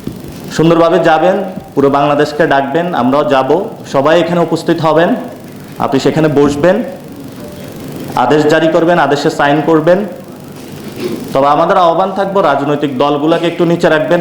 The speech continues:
শহীদ এবং আহত ফ্যামিলিদেরকে একটু উপরে রাখবেন। এবার রেখে আপনি আদেশ জারি করবেন, বাংলাদেশ আপনার সাথে থাকবে।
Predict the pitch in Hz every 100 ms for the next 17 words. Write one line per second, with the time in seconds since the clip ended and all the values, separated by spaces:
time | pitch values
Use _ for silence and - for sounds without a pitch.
0 | - 143 156 175 165 165 139 135 160 151
1 | 139 139 135 135 135 147 139 120 113 -
2 | 113 110 95 87 - - - - - -
3 | - - - - - - - - - -
4 | - - - - - - - - - -
5 | - - - - - 131 170 165 180 151
6 | 156 160 165 170 165 175 170 196 220 -
7 | - - - - - 113 127 139 139 143
8 | - 139 143 156 147 127 131